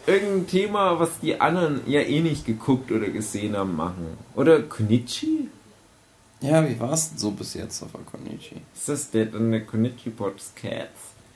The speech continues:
Speaker 2: Ja.
Speaker 1: Ja, scheiß drauf.
Speaker 2: Morgen Sonntag passiert eh nicht nochmal was.
Speaker 1: Eben.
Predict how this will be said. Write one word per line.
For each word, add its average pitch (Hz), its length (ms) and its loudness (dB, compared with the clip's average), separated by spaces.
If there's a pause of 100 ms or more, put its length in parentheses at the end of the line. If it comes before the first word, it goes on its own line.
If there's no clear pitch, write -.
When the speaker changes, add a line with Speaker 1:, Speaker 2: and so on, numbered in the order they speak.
(180)
Speaker 2:
Ja. 107 420 4 (120)
Speaker 1:
Ja, 98 640 4
scheiß 104 380 0
drauf. 104 400 8
Speaker 2:
Morgen 117 120 10
Sonntag 131 460 8
passiert 110 300 0
eh - 100 0
nicht 104 200 2
nochmal 92 340 -6
was. 87 260 -6
Speaker 1:
Eben. 113 800 6